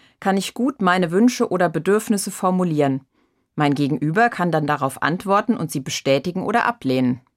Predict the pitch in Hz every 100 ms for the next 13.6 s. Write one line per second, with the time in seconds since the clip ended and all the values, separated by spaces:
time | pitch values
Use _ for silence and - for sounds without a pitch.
0 | _ _ _ _ _ _ _ _ _ _
1 | _ _ _ - 165 180 202 247 196 170
2 | 160 175 - 175 170 156 - 247 - -
3 | - 160 - 220 226 180 175 - - 143
4 | 156 - 139 - 131 131 127 _ _ _
5 | _ _ _ 160 147 165 247 - 226 190
6 | 214 196 - 147 143 - 139 151 170 -
7 | 175 202 240 208 170 175 180 170 160 170
8 | 175 175 143 160 143 135 - 135 127 _
9 | _ _ _ - 139 156 208 196 170 160
10 | 190 - 208 208 208 208 202 - 208 208
11 | - 160 - 160 - 170 208 233 185 185
12 | - 185 180 - 180 - 220 214 - 151
13 | 139 147 135 131 127 123